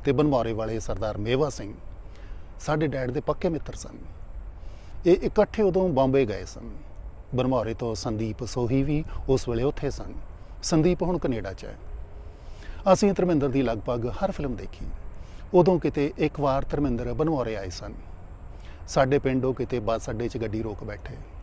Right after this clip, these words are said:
ਲੋਕਾਂ ਨੇ ਪਹਿਚਾਣ ਲਿਆ, ਰੌਲਾ ਪੈ ਗਿਆ, ਕਹਿੰਦੇ, "ਧਰਮਿੰਦਰ ਆ ਗਿਆ, ਧਰਮਿੰਦਰ ਆ ਗਿਆ।" ਸੱਚੀ, ਸਾਡੇ ਪਿੰਡ ਬੱਸ ਅੱਡੇ 'ਤੇ ਮੇਲਾ ਲੱਗ ਗਿਆ ਸੀ ਲੋਕਾਂ ਦਾ। ਫਿਰ ਉਸ ਤੋਂ ਬਾਅਦ ਯਮਲਾ ਪਗਲਾ دیਵਾਨਾ,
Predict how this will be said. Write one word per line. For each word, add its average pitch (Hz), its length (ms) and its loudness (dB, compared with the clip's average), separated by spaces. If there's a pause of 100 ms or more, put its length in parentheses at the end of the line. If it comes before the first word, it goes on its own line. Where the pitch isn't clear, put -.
(560)
ਲੋਕਾਂ 139 320 4
ਨੇ 131 80 2
ਪਹਿਚਾਣ 113 400 0
ਲਿਆ, - 260 -10 (640)
ਰੌਲਾ 131 300 8
ਪੈ 107 200 -2
ਗਿਆ, - 160 -8 (240)
ਕਹਿੰਦੇ, 135 200 4
"ਧਰਮਿੰਦਰ 127 440 4
ਆ 104 120 -2
ਗਿਆ, 110 140 -2
ਧਰਮਿੰਦਰ 123 440 -2
ਆ 104 120 -4
ਗਿਆ।" - 200 -6
ਸੱਚੀ, 151 360 2 (440)
ਸਾਡੇ 139 240 8
ਪਿੰਡ 139 280 4
ਬੱਸ 120 300 4
ਅੱਡੇ 117 180 -2
'ਤੇ 120 160 -4
ਮੇਲਾ 107 300 -2
ਲੱਗ 104 160 -6
ਗਿਆ 107 160 -4
ਸੀ - 140 -6
ਲੋਕਾਂ 117 320 -8
ਦਾ। 147 100 -12 (1300)
ਫਿਰ 196 240 10
ਉਸ 190 120 10
ਤੋਂ 147 120 4
ਬਾਅਦ 127 580 4 (520)
ਯਮਲਾ 143 440 6 (120)
ਪਗਲਾ 107 300 -2
دیਵਾਨਾ, - 500 -4